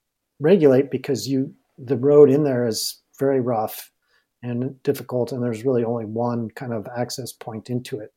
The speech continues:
So that's, that's doable, and that's actually a great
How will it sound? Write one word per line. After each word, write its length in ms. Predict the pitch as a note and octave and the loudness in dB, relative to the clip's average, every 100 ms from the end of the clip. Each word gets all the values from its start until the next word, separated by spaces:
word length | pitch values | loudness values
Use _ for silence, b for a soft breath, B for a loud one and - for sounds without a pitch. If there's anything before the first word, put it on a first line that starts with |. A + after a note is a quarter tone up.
| _ b b b | _ b b b
So 280 | - D3 C#3 E3+ F#3+ _ _ _ _ _ _ D#3 F3+ _ | 0 4 4 2 -12 _ _ _ _ _ _ -20 -20 _
that's, 520 | C#3 D3+ D3 D3 D3 E3+ - | -2 2 2 0 -10 -14 -6
that's 240 | D3 C#3 - | -4 -4 2
doable, 480 | D3 B2+ A2+ G2+ | 4 4 0 -2
and 80 | B2 | 2
that's 420 | C#3+ C#3+ - - _ _ _ _ _ - | 4 2 -4 -12 _ _ _ _ _ -4
actually 320 | B2 - C3 | -4 -2 -4
a 80 | A2 | 2
great 260 | C#3 D#3 | 8 8